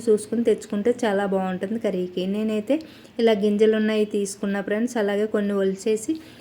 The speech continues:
కొంచెం ముదిరిపోయినవి ఉంటాయి కదా, ఇలా గింజలు ఉన్నాయి అయితే అవి తొక్కలు అనేవి తీసేసిన అనమాట. ఇలా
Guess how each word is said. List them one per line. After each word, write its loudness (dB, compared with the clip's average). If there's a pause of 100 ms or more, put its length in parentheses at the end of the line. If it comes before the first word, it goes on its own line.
(200)
కొంచెం 2
ముదిరిపోయినవి 2
ఉంటాయి -2
కదా, -2 (400)
ఇలా 4 (100)
గింజలు 2
ఉన్నాయి 0
అయితే 0 (100)
అవి 6 (120)
తొక్కలు 4
అనేవి 2 (120)
తీసేసిన 0
అనమాట. -4 (840)
ఇలా 4